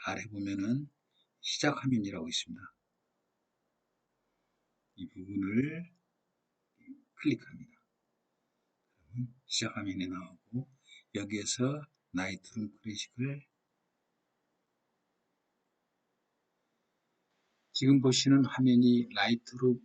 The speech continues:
클래식 초기 화면입니다. 그런데 이 화면이 열리기 위해서는 다시 말씀드리면 라이트룸이 실행되기 위해서는 카탈로그라는 고유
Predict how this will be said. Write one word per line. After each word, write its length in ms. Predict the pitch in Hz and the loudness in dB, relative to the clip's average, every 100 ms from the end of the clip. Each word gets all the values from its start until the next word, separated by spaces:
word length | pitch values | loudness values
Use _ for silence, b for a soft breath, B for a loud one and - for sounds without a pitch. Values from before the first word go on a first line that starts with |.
| _ _ _ _ _ _ _ | _ _ _ _ _ _ _
클래식 540 | - 131 120 - - - | 0 4 4 4 -2 -8
초기 300 | - 143 135 127 | -6 -2 0 0
화면입니다. 680 | 123 120 90 85 - _ _ _ _ _ _ _ _ _ _ _ | 2 2 2 -6 -14 _ _ _ _ _ _ _ _ _ _ _
그런데 360 | _ 123 120 120 | _ 6 8 6
이 220 | 117 127 143 | 4 4 4
화면이 580 | 131 139 139 135 123 | 2 4 4 6 6
열리기 560 | 107 107 117 113 92 95 | 6 2 2 0 -8 0
위해서는 760 | 107 117 - 117 92 101 131 - _ _ _ _ _ _ _ | 4 4 2 -2 -4 -6 -10 -12 _ _ _ _ _ _ _
다시 260 | - - 120 | -6 -2 2
말씀드리면 1040 | 110 110 117 104 110 107 98 95 120 139 _ _ _ _ _ _ _ _ | 2 0 -2 -2 -2 -4 -4 -6 -6 -8 _ _ _ _ _ _ _ _
라이트룸이 760 | 120 107 127 123 - 131 135 135 | -2 2 2 2 0 4 6 4
실행되기 720 | - 165 156 151 143 131 117 101 | 2 2 0 0 -2 -4 -6 2
위해서는 720 | 113 120 - 113 104 123 135 - _ _ _ _ _ _ _ | 6 6 6 0 0 -6 -8 -16 _ _ _ _ _ _ _
카탈로그라는 1200 | - 180 - - 170 165 139 120 113 101 101 135 139 _ _ _ _ _ _ | -12 -12 -12 -4 0 4 4 2 -2 -2 -2 -6 -10 _ _ _ _ _ _
고유 640 | _ 127 135 151 156 156 | _ 0 4 8 8 6